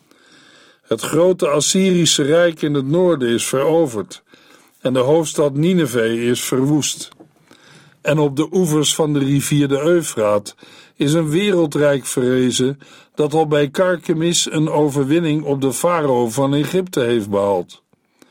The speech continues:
De overwinnaar en de koning van het rijk is Nebukadnessar. Hij voert, tenminste dat denkt hij, het koninkrijk Babylon naar de overheersing van de toenmalig bekende wereld van het Midden-Oosten.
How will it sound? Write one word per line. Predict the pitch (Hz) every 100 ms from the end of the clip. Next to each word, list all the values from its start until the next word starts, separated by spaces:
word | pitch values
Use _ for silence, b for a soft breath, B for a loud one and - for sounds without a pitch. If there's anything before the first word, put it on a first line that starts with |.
| b b b b b b -
De | 123
overwinnaar | 147 156 156 147 190 175 120 110 127
en | 147 147
de | 151
koning | 190 196 185 165
van | 151 156
het | 151 143
rijk | 170 156 139
is | 147 135
Nebukadnessar. | 131 143 131 135 147 147 170 160 113 101 90 _ _ B B B B B
Hij | - 147 190
voert, | - 151 135 143 - - _ _
tenminste | - 117 117 107 - - 110
dat | 110 107
denkt | 131 151 143
hij, | 95 95 107 123 B B B B B
het | - 127 139
koninkrijk | - 185 196 180 - 160 156 127
Babylon | 160 175 170 151 127 120 127 131 B B B
naar | 139 143
de | 165
overheersing | 165 170 156 151 170 190 - 165 160
van | 143 156
de | 139 120
toenmalig | 202 185 156 151 151 -
bekende | 135 127 170 165 143
wereld | 143 170 151 139
van | - 135
het | 127
Midden-Oosten. | 127 135 143 156 160 - 92 85